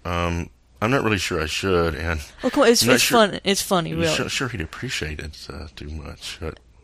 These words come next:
Speaker 2: It, it's funny, go ahead.
Speaker 1: You, all right. All right, Sarah. This one's for you. All right. Well, let me tell you about my dad.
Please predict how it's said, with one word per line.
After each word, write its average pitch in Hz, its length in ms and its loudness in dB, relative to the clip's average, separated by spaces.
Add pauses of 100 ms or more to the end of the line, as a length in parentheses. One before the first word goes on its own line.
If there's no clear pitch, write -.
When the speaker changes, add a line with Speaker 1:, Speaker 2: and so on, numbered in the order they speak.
Speaker 2:
It, 190 140 0
it's 208 140 4
funny, 160 260 -4
go 175 120 0
ahead. 156 280 -4 (300)
Speaker 1:
You, 82 120 -8 (580)
all 92 100 2
right. 71 160 -2 (2250)
All 127 100 4
right, 95 100 4
Sarah. 80 320 2 (640)
This 113 200 2
one's 123 140 2
for 120 140 0
you. 87 220 0 (1300)
All 107 160 -2
right. 90 180 0 (680)
Well, 98 440 0
let 117 180 -4
me 127 80 0
tell 120 120 -2
you 107 60 6
about 85 200 0
my 80 140 -2
dad. 78 540 -6